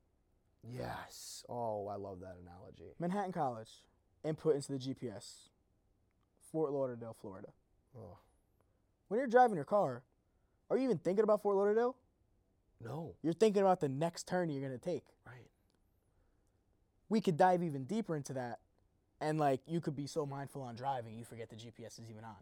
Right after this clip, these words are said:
Speaker 2: That
Speaker 1: Yeah.
Speaker 2: happens to me. That
Speaker 1: <laughs>
Speaker 2: happens
Speaker 1: That
Speaker 2: to me
Speaker 1: happens to me a
Speaker 2: sometimes.
Speaker 1: lot, yeah.
Speaker 2: But, like, worry about right now.
Speaker 1: Mm.
Speaker 2: Don't worry about your destination.
Speaker 1: This
Speaker 2: Worry
Speaker 1: next
Speaker 2: about,
Speaker 1: turn.
Speaker 2: worry about the next turn, the
Speaker 1: Right.
Speaker 2: turn after that, the turn after
Speaker 1: Right.
Speaker 2: that.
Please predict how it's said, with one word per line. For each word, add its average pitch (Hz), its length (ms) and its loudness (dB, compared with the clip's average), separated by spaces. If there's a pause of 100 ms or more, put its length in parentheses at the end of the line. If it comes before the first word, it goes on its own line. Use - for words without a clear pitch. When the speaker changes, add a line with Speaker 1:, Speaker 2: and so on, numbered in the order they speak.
Speaker 2:
That 160 80 0
Speaker 1:
Yeah. 175 400 6
Speaker 2:
happens 131 100 -4
to 208 180 4
me. 151 60 -2
That 156 180 6
Speaker 1:
<laughs> 135 80 -2
Speaker 2:
happens 139 220 -2
Speaker 1:
That 170 120 6
Speaker 2:
to 165 60 6
me - 0 -
Speaker 1:
happens 175 260 4
to 156 100 -2
me 139 120 0
a 127 40 2
Speaker 2:
sometimes. 117 160 -2
Speaker 1:
lot, 104 260 -4
yeah. 95 180 -6 (280)
Speaker 2:
But, 190 160 2
like, 185 320 4 (1500)
worry 233 200 -6
about 208 240 -8
right 185 180 -10
now. 180 480 -10
Speaker 1:
Mm. - 300 -12
Speaker 2:
Don't 202 160 4
worry 240 200 8
about 185 240 6
your 160 100 2
destination. 156 540 -4
Speaker 1:
This 131 100 -4
Speaker 2:
Worry 170 140 4
Speaker 1:
next 196 80 4
Speaker 2:
about, 156 240 2
Speaker 1:
turn. 131 240 -10 (140)
Speaker 2:
worry 202 240 -4
about 190 200 -6
the 156 60 -8
next 151 220 -12
turn, 139 280 -10
the 113 60 -10
Speaker 1:
Right. 117 180 -10
Speaker 2:
turn 147 180 -10
after 143 180 -12
that, 139 180 -12
the 139 120 -20
turn 139 120 -12
after 127 200 -10
Speaker 1:
Right. 143 100 -10
Speaker 2:
that. - 80 -18